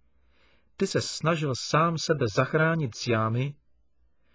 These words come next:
a někteří lidé se snaží sami sebe zachránit před hříchem. Ale stejně jako tobě se nepodařilo vylézt z jámy vlastní silou, tak ani tito lidé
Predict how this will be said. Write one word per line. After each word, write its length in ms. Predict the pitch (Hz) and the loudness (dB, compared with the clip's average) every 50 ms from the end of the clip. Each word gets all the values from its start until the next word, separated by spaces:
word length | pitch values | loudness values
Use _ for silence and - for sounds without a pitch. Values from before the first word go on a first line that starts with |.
| _ _ _ _ _ _ _ _ _ - | _ _ _ _ _ _ _ _ _ -4
a 180 | 113 98 90 95 | -4 -4 -2 -2
někteří 440 | 107 123 147 - - 208 190 202 190 | 0 0 0 2 2 2 2 4 2
lidé 320 | 175 170 156 175 175 175 | 0 4 4 6 6 4
se 120 | - - 135 | 4 0 -4
snaží 440 | - - - 170 160 160 156 139 117 | -2 0 0 0 2 2 0 -2 -2
sami 320 | - - 165 170 165 147 | 0 0 2 2 2 0
sebe 240 | - - 165 151 143 117 104 | 0 0 0 2 2 0 2
zachránit 540 | 139 131 - - 156 156 151 156 156 151 - | 0 0 0 0 0 0 2 2 0 -2 -4
před 240 | - - - 156 151 | -6 -2 -2 0 0
hříchem. 520 | 139 - 160 143 - - 98 87 87 - - _ _ _ _ _ _ _ _ _ _ _ _ _ _ _ _ _ _ _ _ _ _ _ _ _ - | 0 -2 -4 -4 -4 -6 -8 -8 -10 -12 -16 _ _ _ _ _ _ _ _ _ _ _ _ _ _ _ _ _ _ _ _ _ _ _ _ _ -6
Ale 180 | 104 98 92 | -4 -4 -4
stejně 540 | - - - - 151 165 170 165 165 160 156 | -4 -4 0 2 2 2 4 2 2 0 0
jako 220 | 151 - - 131 | -2 -2 -2 -4
tobě 480 | - - - 160 156 143 117 92 78 - - _ _ _ _ _ - | -2 2 2 2 2 2 -2 -4 -4 -8 -12 _ _ _ _ _ -14
se 200 | - - - 113 | -8 -4 -2 0
nepodařilo 760 | 110 127 165 - - 175 151 143 120 107 120 117 110 107 95 | 2 0 0 2 2 2 4 4 2 2 2 0 0 0 0
vylézt 460 | 101 120 113 110 101 95 - - - | 0 0 0 2 0 0 -2 -6 -10
z 160 | 104 - - | -8 -2 0
jámy 340 | 120 120 120 117 117 113 113 | 0 0 0 -2 -2 -4 -2
vlastní 540 | 98 113 110 104 - - - 123 117 107 - | 0 0 -2 -2 -2 -6 -6 -4 -4 -4 -4
silou, 580 | - - - 120 117 120 123 135 151 160 156 - _ _ - _ _ _ _ _ _ - - - - - - - _ _ _ - | -6 -4 -2 0 0 2 2 2 2 0 -2 -6 _ _ -20 _ _ _ _ _ _ -20 -20 -20 -20 -20 -20 -20 _ _ _ -4
tak 140 | - 123 - - - - | -4 -4 -4 -4 -6 -2
ani 320 | 139 139 139 135 127 - _ - | 0 2 2 2 0 -2 _ -6
tito 320 | - 175 175 - - 170 | -4 -4 -2 2 2 2
lidé 460 | 165 170 175 156 139 117 104 95 95 | 4 2 2 0 0 -2 -2 -4 -6